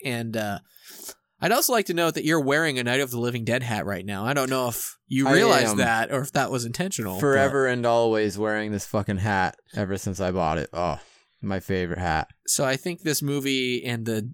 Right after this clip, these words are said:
Speaker 1: the Dead series, it, uh, probably just runs pretty deep for you, so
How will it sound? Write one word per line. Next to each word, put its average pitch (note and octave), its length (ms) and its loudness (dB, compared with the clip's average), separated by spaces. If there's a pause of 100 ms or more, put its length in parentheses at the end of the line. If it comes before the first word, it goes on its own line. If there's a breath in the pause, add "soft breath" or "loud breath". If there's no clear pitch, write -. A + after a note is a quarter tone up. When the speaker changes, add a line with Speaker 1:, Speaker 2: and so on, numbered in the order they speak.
Speaker 1:
the B2 160 -2
Dead B2 260 0
series, A#2 460 0
it, G#2+ 160 -6 (180)
uh, A2 160 -2
probably E3 300 -4
just A2 200 -4
runs G#2 260 -6
pretty G2 240 -6
deep F#2 260 -8
for E2+ 200 -6
you, G#2 140 -4
so F#2+ 340 -6